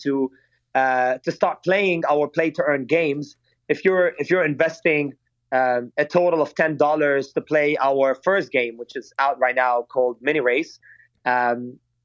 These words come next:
the last thing you want is to spend one or two dollars on transaction fees. That's twenty percent of your overall volume.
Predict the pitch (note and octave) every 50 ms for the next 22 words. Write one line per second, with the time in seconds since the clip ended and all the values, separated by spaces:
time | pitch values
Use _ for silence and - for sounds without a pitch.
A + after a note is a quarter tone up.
0 | _ _ - - D#3 D#3+ E3+ F3+ G3+ G3 - - G#3 F3+ D3+ D#3 E3 C#3+ C#3 D#3
1 | D#3 D3 D3 C#3+ C#3 C#3 - - - C#3 - - - D3+ C#3 C#3 C3 - - -
2 | A#2+ C#3+ D#3+ D#3+ D3+ C#3+ - - E3 D3+ B2 C#3 C#3 C#3 C#3+ C#3+ C#3 C3 C3 B2
3 | A2+ - _ _ _ _ _ _ - C#3 C#3 C3+ - - C3+ B2 A#2 C3+ B2+ B2+
4 | - - C3 A2 - - C#3+ C3 A#2+ - - - - - _ _ _ _ _ -
5 | D3 D3 - - - - - - _ _ _ _ - - F3 F3 F#3 E3+ - D3
6 | C#3 - - D3 C#3+ C3 - - C#3 C3 - C#3+ C3+ A#2 C#3+ B2+ C3+ C3 B2 G#2+
7 | G2+ C3 C3 C3+ B2+ B2 A2+ G#2+ G#2